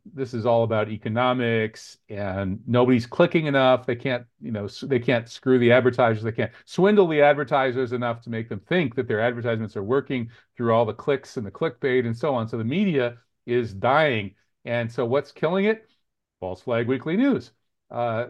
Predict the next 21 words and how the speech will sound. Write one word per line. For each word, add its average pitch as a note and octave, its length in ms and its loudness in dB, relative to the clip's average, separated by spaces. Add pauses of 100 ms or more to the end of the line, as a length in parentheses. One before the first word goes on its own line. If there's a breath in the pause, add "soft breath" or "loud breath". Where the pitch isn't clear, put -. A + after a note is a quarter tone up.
(140)
but C#3 320 0
seriously, A#3 400 -2
Mike, A#2 180 -2
don't F3+ 180 -4
you F#3 60 -6
think D3+ 240 -8
that D3 120 -8
the B2 80 -8
fact A#2+ 260 0
that A2 80 -12
the G#2+ 80 -4
media A#2+ 320 0
is A2 160 -8
now A2 160 -2
totally C3 400 -2
untrustworthy A2 800 -4
and F2+ 140 -10
biased A2+ 520 0
and, G#2 180 -8
and G#2+ 160 -10
even G#2 300 -8